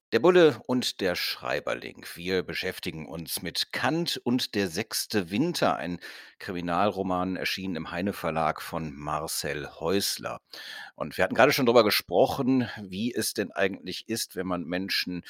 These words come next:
befragt, wenn man Menschen verhört und dass man da vielleicht auch mal eine Pause lassen muss und dass man sowas lernen kann.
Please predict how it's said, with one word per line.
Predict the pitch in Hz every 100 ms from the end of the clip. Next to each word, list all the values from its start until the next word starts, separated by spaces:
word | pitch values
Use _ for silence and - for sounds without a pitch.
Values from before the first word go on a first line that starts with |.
| - -
befragt, | - 95 - - 87 87 120 135 _ - - -
wenn | 85
man | 85
Menschen | 85 90 - 98
verhört | - 80 - 95 120 139 139 -
und | 80
dass | 82 -
man | 92
da | 92
vielleicht | 120 165 -
auch | -
mal | 113
eine | 95
Pause | - 107 123
lassen | 117 101 113
muss | 120 104
und | 95
dass | 92
man | 104
sowas | 87 80 -
lernen | 98 123 104
kann. | 85 73 85